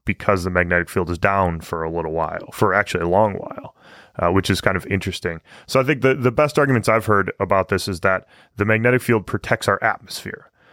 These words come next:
So the, the at-, Earth can kinda hold on to its atmosphere more because otherwise the solar wind would, would sort of blast away the atmosphere, uh, the upper parts of the atmosphere. But the magnetic field protects the atmosphere, which then protects us from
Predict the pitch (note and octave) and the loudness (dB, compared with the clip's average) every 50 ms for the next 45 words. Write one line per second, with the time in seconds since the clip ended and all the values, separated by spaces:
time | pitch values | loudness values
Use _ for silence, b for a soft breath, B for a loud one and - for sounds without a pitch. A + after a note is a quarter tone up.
0 | b b b b - A#2 G2+ G2+ G2+ - - - G2 G2+ G2 - A2 A2+ - - | b b b b -2 0 2 2 2 0 -2 -4 -2 0 2 2 2 0 -2 -4
1 | - - - B2+ B2 - - - G#2+ - - G#2+ G#2 G2+ - G#2+ A2 A2 A2 G2+ | -4 0 2 2 2 2 0 -4 -2 0 0 0 0 0 0 2 2 4 4 4
2 | G#2+ G#2 G#2+ G#2+ G2+ G2 F#2 D#2+ - F#2+ F2+ G#2 F#2+ - - - F#2+ F2 F2+ F2 | 4 4 2 2 2 2 0 2 0 -2 -2 -2 -6 -10 -6 -6 -6 -4 -2 -2
3 | F2+ F2 E2 F2 E2 - G2 F2+ E2+ F#2+ F#2 F#2 F#2 F#2 F2 E2+ E2+ - - F#2 | -2 -2 -2 -4 -6 -4 -2 0 2 2 2 2 2 2 2 2 0 -2 -6 -6
4 | F2 - - - G2+ F#2+ F#2+ F2+ F2+ F2+ F2+ E2+ F2+ F2+ E2 - _ - - F#2+ | -6 -2 0 2 2 4 4 4 2 2 2 2 0 0 -2 -4 _ -4 -2 -2
5 | F2+ - - G2 F2+ E2+ D2+ - F#2 F2 F2 E2+ - - - F2+ F2 E2+ E2+ D#2+ | -2 0 0 -2 -2 0 0 0 2 2 2 0 0 0 0 0 2 2 0 0
6 | E2 E2 D#2+ E2 - - F#2+ - - - F#2+ F2 F2 F2+ F2 - - - F2+ F2 | 0 0 0 0 -2 -4 -6 -8 -6 -4 -4 -4 -4 -6 -8 -6 -4 -2 -2 -2
7 | F2 E2+ F#2 F2 E2+ - F#2 F2 - F#2 F2 - - - F2 E2+ F2 F2+ F2 - | 0 2 2 2 2 2 -2 0 0 0 0 0 -2 -2 -2 -2 -2 -2 -6 -8
8 | - F2+ E2 - G#2 - - G2 G2 G2 G2+ G#2 G#2+ G#2+ G2 - - G2 F2 - | -6 -4 -2 -2 0 0 2 2 2 2 2 2 2 0 0 0 0 0 0 -2
9 | - - G2 - - - A#2+ C3+ C3 D3 D3 - - C3 B2+ A2 G2 E2+ E2+ - | -2 -2 -2 0 0 0 0 2 2 2 2 2 4 4 4 4 2 0 0 0
10 | G#2+ G2 F#2+ - - G2 - - G#2+ A2+ - - G2 F#2 E2+ - - - - F#2+ | 0 0 0 -4 -8 -8 -2 -2 -2 -2 0 0 0 0 0 -2 -4 -2 0 0
11 | F2 E2 E2 - | 0 0 -2 -6